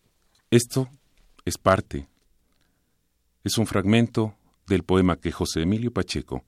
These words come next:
escribiera hace treinta y dos años con motivo del terremoto de mil novecientos ochenta y cinco, el diecinueve de septiembre. Señoras y señores,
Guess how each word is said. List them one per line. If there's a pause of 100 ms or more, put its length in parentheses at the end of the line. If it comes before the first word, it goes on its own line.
(580)
escribiera (460)
hace
treinta
y
dos
años
con
motivo (1160)
del
terremoto (840)
de
mil
novecientos
ochenta
y
cinco,
el
diecinueve
de
septiembre. (1200)
Señoras
y
señores,